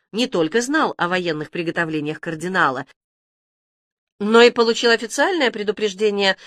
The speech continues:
французского правительства, уведомлявшее,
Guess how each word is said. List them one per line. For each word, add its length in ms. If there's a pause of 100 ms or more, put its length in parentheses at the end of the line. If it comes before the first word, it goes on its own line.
французского 600
правительства, 800 (240)
уведомлявшее, 920